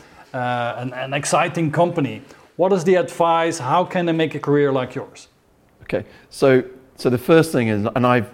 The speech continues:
Speaker 2: I've been to various universities and I've, I've pitched to, to undergraduates, and of course I have, I tell my story, which is, "Oh yeah, don't bother finishing your degree. If you get offered a g-, job by Google, go and do the job," right? Um,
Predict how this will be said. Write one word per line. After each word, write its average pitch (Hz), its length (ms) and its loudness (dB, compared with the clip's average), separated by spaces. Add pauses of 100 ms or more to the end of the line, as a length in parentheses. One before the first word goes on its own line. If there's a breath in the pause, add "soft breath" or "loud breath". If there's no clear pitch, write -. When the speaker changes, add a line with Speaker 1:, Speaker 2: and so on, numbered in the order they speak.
(120)
Speaker 2:
I've 120 540 -2
been 143 200 2
to 120 200 -6
various 120 420 2
universities 110 720 0
and 95 100 -4
I've, 95 200 -6 (340 soft breath)
I've 98 220 -4
pitched - 580 -4 (520 soft breath)
to, 107 520 0 (140)
to 113 140 -2
undergraduates, 104 880 -4 (500 soft breath)
and 113 120 -2
of 113 60 -4
course - 220 -4
I 110 100 4
have, 117 320 0 (280)
I 113 100 -4
tell 147 220 4
my 117 120 2
story, 139 460 2
which 107 220 -8
is, 110 240 -6 (200 loud breath)
"Oh 127 100 2
yeah, 131 160 4
don't 156 240 4
bother 131 220 4
finishing 135 400 -6
your 120 140 -4
degree. 139 320 -2
If 123 160 -4
you 113 60 -8
get 120 160 -2
offered 117 260 -2
a 107 40 -4
g-, 107 240 -10
job 127 220 2
by 104 160 2
Google, 131 320 0
go 110 200 0
and 107 140 -2
do 127 160 -2
the 107 80 -4
job," 165 300 -2
right? 110 260 -4 (480 loud breath)
Um, 113 220 2